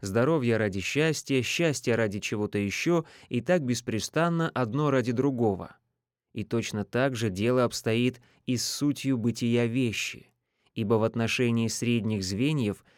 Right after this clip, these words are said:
вне которых имеется что-то последнее и что-то предшествующее —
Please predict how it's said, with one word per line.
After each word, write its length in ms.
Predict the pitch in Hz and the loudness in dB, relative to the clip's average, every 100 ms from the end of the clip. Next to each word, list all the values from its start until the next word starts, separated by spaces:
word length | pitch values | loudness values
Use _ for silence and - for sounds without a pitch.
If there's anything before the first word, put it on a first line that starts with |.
| _ | _
вне 320 | - 110 127 120 | -2 2 2 2
которых 520 | 120 123 120 107 120 | 0 2 2 2 0
имеется 440 | 120 117 107 - | 2 2 0 -4
что-то 300 | 107 120 110 | -4 -4 -4
последнее 720 | 113 113 127 127 123 110 110 | -2 -2 0 0 0 0 -2
и 160 | - 120 | -2 -4
что-то 400 | 110 - 120 120 | -4 -2 -2 0
предшествующее — 1040 | 117 107 - 185 - 117 104 - 90 73 | -2 -2 -2 -2 -2 -4 -4 -4 -8 -12